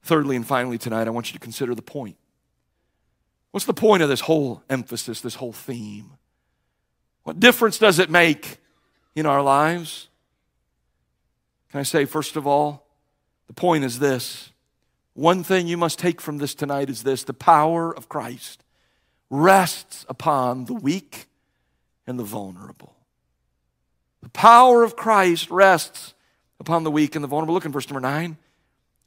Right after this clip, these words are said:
He says, "Most gladly, therefore, will I rather glory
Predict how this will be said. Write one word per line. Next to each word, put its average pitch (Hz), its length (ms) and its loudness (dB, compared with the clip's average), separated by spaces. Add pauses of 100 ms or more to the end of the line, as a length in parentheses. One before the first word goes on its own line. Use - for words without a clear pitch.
(160)
He 170 80 -8
says, 156 200 -6
"Most 170 300 -2
gladly, 175 640 -6
therefore, 143 760 -8 (760)
will 170 120 0
I 165 120 6
rather 165 340 2
glory 147 840 -6